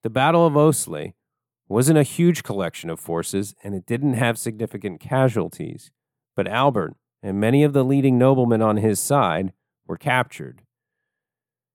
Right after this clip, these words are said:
She had him, his son, and others imprisoned in Lindholm in southern Sweden.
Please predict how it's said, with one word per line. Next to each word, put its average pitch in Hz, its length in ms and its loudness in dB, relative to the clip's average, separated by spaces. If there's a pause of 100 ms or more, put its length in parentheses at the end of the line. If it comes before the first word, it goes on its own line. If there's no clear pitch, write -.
(120)
She 156 280 2
had 156 200 4
him, 139 300 2
his 160 180 2
son, 110 340 0
and 110 140 2
others 92 380 -2
imprisoned 113 480 0
in 104 200 0
Lindholm 90 640 0 (140)
in 107 180 -4
southern 87 360 -6
Sweden. 139 420 2